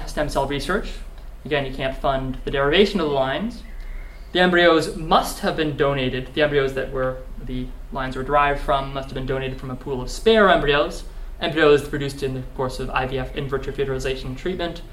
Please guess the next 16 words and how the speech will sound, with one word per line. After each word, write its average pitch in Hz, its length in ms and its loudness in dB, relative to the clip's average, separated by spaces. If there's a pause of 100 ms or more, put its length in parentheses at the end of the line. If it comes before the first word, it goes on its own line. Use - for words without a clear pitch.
(260)
that 151 80 -4
were 143 80 0
going 139 220 2
to 135 80 -6
be 127 100 -2
destroyed 123 420 -2
anyway, 165 600 4 (500)
um, 127 560 -2
and 160 240 4
the - 60 -4
couple 160 420 4
donating 143 400 -2
the 135 80 -2
embryo 127 500 0 (440)
for 135 180 -4
research, 139 600 -2